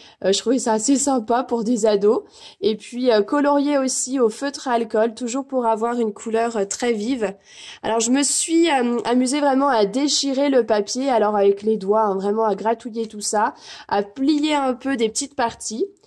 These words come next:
Pourquoi pas aussi tamponner, euh, plusieurs fois le même motif que vous avez, euh, en, en élément principal sur votre carte.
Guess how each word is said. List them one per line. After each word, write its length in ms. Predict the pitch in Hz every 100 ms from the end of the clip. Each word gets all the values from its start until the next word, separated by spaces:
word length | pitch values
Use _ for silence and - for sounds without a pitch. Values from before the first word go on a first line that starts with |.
| - _
Pourquoi 360 | - 302 311 302
pas 280 | 311 311 285
aussi 300 | 269 302 294
tamponner, 680 | 269 254 262 247 240 269
euh, 120 | 233
plusieurs 600 | 202 - 320 349 302 294
fois 200 | 285 285
le 120 | 277 220
même 300 | 233 302 285
motif 400 | 285 285 294 294
que 100 | 254
vous 320 | 214 233 220
avez, 460 | 226 208 247 262
euh, 180 | 208 190 190 - - -
en, 80 | 190
en 320 | 185 202 214
élément 400 | 240 254 247 247
principal 640 | - 269 - 269 254 254
sur 160 | 247 214
votre 320 | 240 254 254
carte. 420 | 226 214 285 -